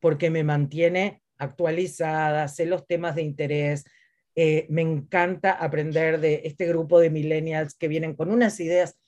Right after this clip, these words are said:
totalmente diferentes, totalmente innovadoras. Eh, algunas me encantan, otras no me encantan tanto, pero creo que tengo mucho para aprender de ellos.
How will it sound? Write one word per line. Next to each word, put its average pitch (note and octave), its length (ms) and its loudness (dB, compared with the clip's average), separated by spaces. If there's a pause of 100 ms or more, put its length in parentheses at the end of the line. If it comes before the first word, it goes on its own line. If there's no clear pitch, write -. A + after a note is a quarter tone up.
(180)
totalmente G#3 600 2
diferentes, E3+ 840 0
totalmente G3+ 580 -2
innovadoras. D#3+ 920 0 (380)
Eh, E3 380 0 (220)
algunas D4 380 0
me F#3 120 0
encantan, G3+ 640 0
otras C#4+ 260 -2
no A#3 100 0
me G3 100 0
encantan F#3 420 -4
tanto, F#3+ 400 -6 (140)
pero E3+ 260 -2
creo G#3 220 -2
que F#3+ 100 -8
tengo E3+ 280 -6
mucho F#3 420 0
para C#3+ 180 -2
aprender B2+ 440 -6
de A2+ 100 -10
ellos. - 300 -18